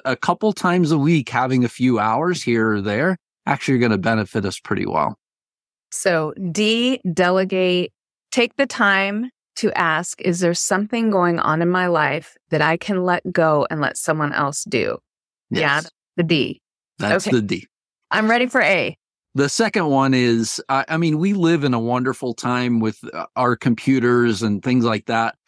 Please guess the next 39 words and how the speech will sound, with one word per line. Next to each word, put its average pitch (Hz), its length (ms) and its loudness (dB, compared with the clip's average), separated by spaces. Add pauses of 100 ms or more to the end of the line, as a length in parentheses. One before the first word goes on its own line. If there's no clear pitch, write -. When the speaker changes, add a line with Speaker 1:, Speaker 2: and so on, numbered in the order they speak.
(140)
Speaker 1:
But 147 80 -2
at 156 140 -4
the 156 100 -4
same 185 300 0
time, 147 340 2
they 147 160 4
send 147 420 0
a 117 80 2
ton 156 320 -2
of 123 120 0
information 113 800 0
to - 140 -10
us 107 240 -4
that - 140 -12
we 120 160 2
constantly 120 600 0
have 104 180 0
to 90 80 -8
process, - 600 -6
right? 101 300 0 (600)
And 127 440 2 (220)
email 160 520 2
is 127 140 0
one 139 200 2
of 123 100 0
the 117 140 0
worst 135 460 -2
ones. 143 580 -2
Right 123 320 -2
now, 127 580 0
I 107 120 -2
believe 120 400 2
I 107 100 -2
have 113 280 -6
four 135 580 0
email 131 400 0
boxes 120 520 -4
that 110 200 -6
get, 113 240 -4